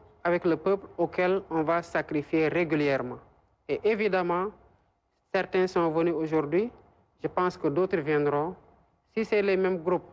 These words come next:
d'autres journalistes viendront. Si c'est d'autres groupes qui ont choisi, de nouveaux journalistes viendront. Mais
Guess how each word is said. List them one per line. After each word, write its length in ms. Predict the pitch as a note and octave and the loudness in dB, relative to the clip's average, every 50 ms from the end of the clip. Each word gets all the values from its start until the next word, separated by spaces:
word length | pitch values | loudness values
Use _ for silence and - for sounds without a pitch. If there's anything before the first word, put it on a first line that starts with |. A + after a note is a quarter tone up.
| - - | -4 -2
d'autres 200 | F3 F3+ - - | -2 -2 0 -2
journalistes 480 | F3+ D#3+ D#3+ D#3+ D#3 D3 - - - | -2 0 0 0 0 0 -2 -2 -4
viendront. 500 | D#3 C3 D3 C#3+ C#3 C#3 C#3+ F3 G#3+ C4+ - - - - _ _ _ _ _ _ _ - | -2 0 0 2 2 2 2 0 -2 -4 -6 -10 -20 -20 _ _ _ _ _ _ _ -4
Si 80 | A3+ | -4
c'est 260 | A3 - A3+ G#3 G3 F3 E3 - D#3 | -2 0 0 0 0 0 -4 -6 -2
d'autres 260 | D#3 G3+ G3+ G3+ G#3 F#3+ | 0 0 2 2 0 0
groupes 220 | E3 F#3 - - | 0 -2 -4 -2
qui 100 | - F3+ | -2 0
ont 100 | D#3 D3+ | 0 0
choisi, 420 | D3 - D3 C#3 C#3+ C#3+ G3+ A#3+ G#3+ | 2 2 0 0 0 0 -2 -2 -2
de 100 | D#3+ E3+ | 0 2
nouveaux 240 | F#3 F#3 G3 G3 G3 | 2 2 2 2 0
journalistes 380 | G3 G3+ G3 F#3+ F#3 F#3+ F#3 F3+ | 2 2 2 2 0 0 0 0
viendront. 320 | G3 F#3+ G3 G#3+ G#3+ G3+ | 0 2 2 2 2 2
Mais 240 | E3+ E3+ E3+ E3 D#3+ | 2 2 0 0 -2